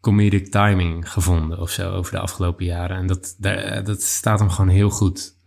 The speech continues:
Ook als serieuze acteur vind ik hem geweldig, maar dit werkt gewoon heel goed. Emily Blunt vind ik, eh,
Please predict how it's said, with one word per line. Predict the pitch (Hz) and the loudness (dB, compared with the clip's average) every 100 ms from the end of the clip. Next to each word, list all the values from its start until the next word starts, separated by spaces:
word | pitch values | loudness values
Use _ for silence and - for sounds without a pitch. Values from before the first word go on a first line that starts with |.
| _ | _
Ook | 131 135 | 0 2
als | 123 - | 2 2
serieuze | 117 107 107 113 113 | 4 4 4 2 0
acteur | 101 - 95 | -4 -4 -4
vind | 95 92 | -2 -4
ik | 90 | -4
hem | 90 | -6
geweldig, | 95 90 90 95 | -6 -6 -4 -2
maar | 98 90 | -2 -2
dit | 95 - | -4 -4
werkt | 98 95 95 | 0 2 2
gewoon | - 87 | -2 -6
heel | 80 85 | -4 -6
goed. | - 107 - _ _ - - - - _ _ | -8 -14 -16 _ _ -20 -20 -20 -20 _ _
Emily | 101 98 95 | 2 4 4
Blunt | 92 98 95 | 4 4 2
vind | - 98 90 | 2 0 0
ik, | 98 - - _ _ - - - | -4 -8 -20 _ _ -20 -20 -4
eh, | 107 | 0